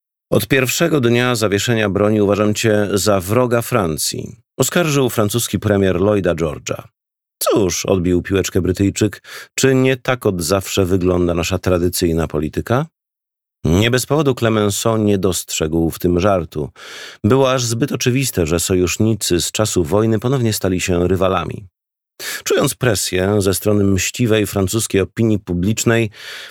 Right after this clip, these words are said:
postanowił, że nie będzie dłużej znosił wygórowanych żądań Lloyda George'a. "Nie ustąpię", oznajmił w kolejnym miesiącu prezydentowi Francji Raymondowi Poincaré. "Nie ustąpię nawet o krok w żadnej sprawie. Zobaczymy, czy sobie poradzą beze mnie.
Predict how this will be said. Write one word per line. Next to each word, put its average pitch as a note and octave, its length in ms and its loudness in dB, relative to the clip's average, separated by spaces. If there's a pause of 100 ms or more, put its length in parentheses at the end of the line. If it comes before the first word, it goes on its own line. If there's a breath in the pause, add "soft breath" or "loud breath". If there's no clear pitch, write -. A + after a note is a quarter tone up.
postanowił, C#3 440 2
że C#3 100 2
nie C#3 80 2
będzie B2 320 2
dłużej F#2 280 2
znosił G2 380 2
wygórowanych F#2+ 460 2
żądań F#2 400 2
Lloyda F2 340 2
George'a. D2 560 -2 (300)
"Nie F#2+ 280 4
ustąpię", F2 760 0 (360 loud breath)
oznajmił B2 580 2
w - 80 -10
kolejnym G2 580 2
miesiącu F#2+ 480 0
prezydentowi E2+ 580 0
Francji G2+ 640 0 (220)
Raymondowi A2+ 560 2
Poincaré. E2 640 -2 (760 loud breath)
"Nie B2 180 4
ustąpię C#3+ 340 0
nawet C#3 200 0
o C3 80 -8
krok B2+ 380 0
w E2 80 0
żadnej E2 440 0
sprawie. C2 580 -2 (300 loud breath)
Zobaczymy, A2+ 560 0
czy B2+ 120 -4
sobie A#2+ 220 0
poradzą F#2+ 500 0
beze C2 260 -6
mnie. B1 300 -8